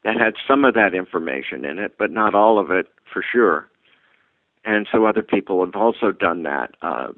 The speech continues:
research and published that. But Sex and Rockets was really a, a big force because it got a lot of,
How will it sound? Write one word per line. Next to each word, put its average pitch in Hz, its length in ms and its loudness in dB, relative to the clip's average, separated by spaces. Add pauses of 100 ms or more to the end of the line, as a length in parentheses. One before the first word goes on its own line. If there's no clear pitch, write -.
(160)
research - 760 0
and 95 240 -8
published - 500 -4
that. 50 240 -4 (880)
But 107 300 4
Sex 117 220 2
and 113 100 -2
Rockets 98 460 0
was 95 160 -8
really 104 300 2
a, 90 80 0 (220)
a - 100 -6
big 95 240 -2 (120)
force 117 380 4
because 98 280 -8
it 101 100 -6
got 95 180 0
a 92 40 0
lot 92 260 0
of, 85 80 -6